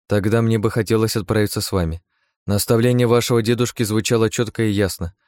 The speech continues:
Обеспечить безопасность нового хозяина, и я собираюсь его выполнить".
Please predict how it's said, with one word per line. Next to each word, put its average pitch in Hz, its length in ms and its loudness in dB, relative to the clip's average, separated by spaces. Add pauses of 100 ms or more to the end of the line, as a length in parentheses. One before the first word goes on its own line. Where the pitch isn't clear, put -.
(340)
Обеспечить 110 580 0
безопасность 113 640 0
нового 110 320 0
хозяина, 92 560 0 (400)
и 95 80 -2
я 104 160 4
собираюсь 110 480 2
его 107 180 2
выполнить". 87 560 -2